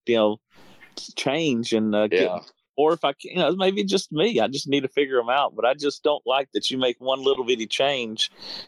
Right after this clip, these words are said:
Speaker 1: and the ball just reacts, uh, really weird. It just, uh,
Speaker 2: It
Speaker 1: you know,
Speaker 2: does.
Speaker 1: I, I've been bowling a long time. If you move, you know, your spot one left, you have the same target.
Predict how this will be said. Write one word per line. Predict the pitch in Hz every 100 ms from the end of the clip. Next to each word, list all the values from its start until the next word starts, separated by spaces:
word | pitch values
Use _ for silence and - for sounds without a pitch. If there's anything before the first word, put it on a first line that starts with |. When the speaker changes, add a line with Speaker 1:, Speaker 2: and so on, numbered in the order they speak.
| _
Speaker 1:
and | 117 117
the |
ball | 110 123 123 113
just | 110 117 -
reacts, | 113 117 113 - -
uh, | 113 107 104 107 -
really | 107 113 127 120
weird. | 101 107 120 117 101
It | 104 104
just, | 113 104 - -
uh, | 107 104 - _ - -
Speaker 2:
It | 92
Speaker 1:
you | 147
know, | 147 135
Speaker 2:
does. | 85 87 - -
Speaker 1:
I, | 143 -
I've | 139
been | 151 135
bowling | 143 139 120
a |
long | 127 143
time. | 127 147 147
If | 117
you | 147
move, | 147 131 110 - - -
you | 131
know, |
your | 123 123
spot | - - 131 -
one | 131 135
left, | 127 143 135
you | 123 117
have | 131 110
the |
same | 113 - 143 123
target. | - 147 123 123